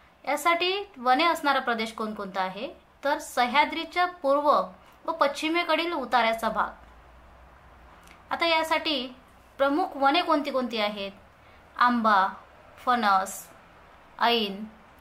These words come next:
किंजळ, कदम व शेवरी इत्यादी. आता आपण बघूया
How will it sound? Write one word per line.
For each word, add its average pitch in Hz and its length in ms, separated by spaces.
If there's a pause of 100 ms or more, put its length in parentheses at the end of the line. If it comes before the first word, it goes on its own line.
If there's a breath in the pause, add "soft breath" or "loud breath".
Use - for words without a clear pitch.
(160)
किंजळ, 220 580 (840)
कदम 233 320 (1600)
व 302 120
शेवरी 254 600 (240)
इत्यादी. 208 460 (1000 loud breath)
आता 277 200
आपण 330 240
बघूया 262 360